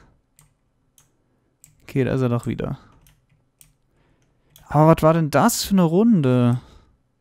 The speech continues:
Ich hab mich nur drauf konzentriert, wo der gegnerische Spieler ist, damit ich nicht,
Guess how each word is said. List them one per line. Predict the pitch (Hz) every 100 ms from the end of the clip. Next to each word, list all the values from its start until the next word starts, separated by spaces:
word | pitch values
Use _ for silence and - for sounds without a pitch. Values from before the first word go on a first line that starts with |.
| _ _ _ _ _ _ _ _ _ _ -
Ich | 139
hab | 160
mich | 180 175
nur | 190 247
drauf | 226 233
konzentriert, | 226 196 160 202 -
wo |
der | 190 165
gegnerische | 202 208 180 170
Spieler | - 170 220 135
ist, | 156 -
damit | 143 151
ich | 147
nicht, | 160 165 -